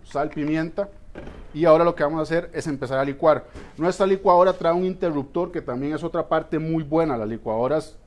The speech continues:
casi siempre nada más como el botón de encendido usted la acciona, pero la Vitamix trae un sistema que nos indica cuando la licuadora está encendida.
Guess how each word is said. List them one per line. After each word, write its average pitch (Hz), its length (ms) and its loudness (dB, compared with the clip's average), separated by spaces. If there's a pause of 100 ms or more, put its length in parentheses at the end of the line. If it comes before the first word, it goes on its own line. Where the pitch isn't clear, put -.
casi 147 220 -6
siempre 156 360 -6
nada 143 160 -4
más 147 220 -6
como 123 140 -12
el 113 60 -10
botón 139 460 -8
de 151 100 -6
encendido 143 560 -8 (200)
usted 131 240 -12
la 135 120 -6
acciona, 165 420 -4 (340)
pero 180 200 4
la 180 100 4
Vitamix 175 500 -2
trae 175 360 0
un 156 120 -4
sistema 165 560 -4 (240)
que 143 80 -8
nos 135 220 -10
indica 160 400 -8
cuando 135 240 -10
la 123 80 -6
licuadora 123 460 -8
está 143 180 -12
encendida. 117 520 -8